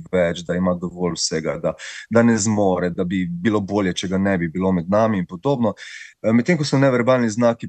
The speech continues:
pa recimo, m, zdaj čisto konkretno pisanje oporoke, recimo nekdo, ki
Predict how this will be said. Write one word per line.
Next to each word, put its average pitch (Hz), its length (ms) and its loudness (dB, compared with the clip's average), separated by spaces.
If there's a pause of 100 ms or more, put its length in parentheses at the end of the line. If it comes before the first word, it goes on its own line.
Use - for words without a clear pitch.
pa 95 220 2
recimo, 90 640 -2
m, 90 200 -4 (300)
zdaj 101 200 -2
čisto - 260 -6
konkretno 104 440 -2
pisanje 98 360 0
oporoke, 90 560 -4
recimo 87 340 -2
nekdo, 90 300 0
ki 90 240 -6